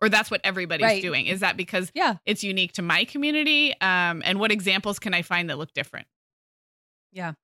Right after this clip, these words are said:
Speaker 2: Uh, before we take the break, Sarah, I just wanna know, uh, and get into the meat of the conversation, I am so curious whether your area is a place that has a lot of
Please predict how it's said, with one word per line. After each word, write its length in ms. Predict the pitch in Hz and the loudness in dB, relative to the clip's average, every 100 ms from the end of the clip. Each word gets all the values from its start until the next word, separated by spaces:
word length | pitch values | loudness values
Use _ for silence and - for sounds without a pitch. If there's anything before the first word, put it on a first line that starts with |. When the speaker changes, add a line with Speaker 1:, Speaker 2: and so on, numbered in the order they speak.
| _ _ _ _ - | _ _ _ _ 0
Speaker 2:
Uh, 140 | 240 | 0
before 420 | 190 254 - 233 247 | 2 0 2 2 4
we 100 | 302 | 2
take 260 | - 262 | 2 0
the 60 | 175 | 0
break, 300 | 165 151 - | 2 0 2
Sarah, 260 | 170 156 151 | 4 6 6
I 140 | 170 | 4
just 240 | 185 233 | 2 2
wanna 220 | 220 190 170 | 4 4 6
know, 480 | 160 151 147 147 - _ _ _ - | 6 6 6 4 0 _ _ _ -2
uh, 120 | 170 | 0
and 120 | - 165 | 2 4
get 100 | 160 | 4
into 180 | 170 | 4
the 80 | 151 | 4
meat 140 | 160 156 | 4 4
of 100 | 151 | 2
the 60 | |
conversation, 560 | 160 139 143 226 208 165 | 2 2 4 4 4 2
I 120 | 175 | 6
am 100 | 285 | 4
so 240 | 349 240 214 | 4 2 2
curious 540 | - 185 165 160 - | 2 4 4 4 4
whether 440 | 170 160 156 151 - _ _ _ _ _ _ | 4 6 6 4 0 _ _ _ _ _ _
your 460 | - 185 208 214 233 - | -8 0 4 4 4 0
area 540 | 180 185 190 208 214 | 2 6 6 6 6
is 200 | - 196 | 2 -2
a 60 | 185 | -6
place 360 | - - 165 - | -6 -4 -4 -4
that 120 | - | -6
has 220 | 170 175 | -2 0
a 60 | 175 | 0
lot 340 | 165 165 180 | 4 6 6
of 200 | 214 196 | 4 0